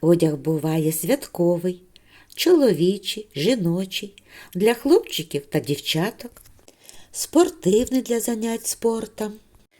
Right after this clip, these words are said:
зручний, затишний, домашній одяг. Запам'ятайте, діти, щоб одяг був завжди чистенький,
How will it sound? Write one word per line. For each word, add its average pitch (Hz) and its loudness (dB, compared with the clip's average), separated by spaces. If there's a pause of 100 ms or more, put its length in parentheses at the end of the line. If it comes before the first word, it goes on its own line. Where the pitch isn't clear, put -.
(320)
зручний, 185 2
затишний, 170 0 (220)
домашній 185 0
одяг. 196 0 (840)
Запам'ятайте, 269 4
діти, 143 -4 (400)
щоб 208 0
одяг 220 0
був 254 -2
завжди 185 2
чистенький, 254 -2